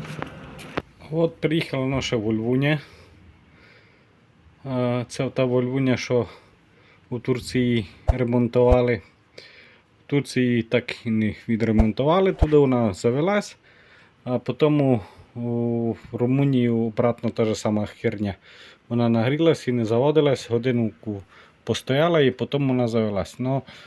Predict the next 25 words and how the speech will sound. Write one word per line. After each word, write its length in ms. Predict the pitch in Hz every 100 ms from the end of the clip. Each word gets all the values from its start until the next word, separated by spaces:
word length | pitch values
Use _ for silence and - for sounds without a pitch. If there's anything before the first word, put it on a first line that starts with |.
| - - _
потім 160 | - 151
вона 200 | 147 131
поїхала 400 | - 127 - 117
у 20 |
Словаки 440 | - 127 120 -
на 120 | 113 110
сервіс 560 | - 185 196 - - - -
і 180 | 143 165
там 340 | 160 143 139
швидко, 640 | 113 - - 127 - 131 120 - - - - - - _
що 220 | - - 127
їй 100 | 120
потрібно 460 | - 131 127 123
було, 260 | 117 120 117
зробили. 560 | 92 117 107 113 95 - - _ _
Там 160 | 120 113
щось 260 | 113 -
міняли 400 | 123 120 110 104 - -
проводку, 720 | 123 127 190 - - 151 139 -
ну, 200 | 143 139 - - - - _
кабеля, 360 | 117 123 143
щось 220 | 120 110 -
таке. 300 | - 107 - - - - - - - - - - - - - -
От 180 | 117 -
така 320 | 117 135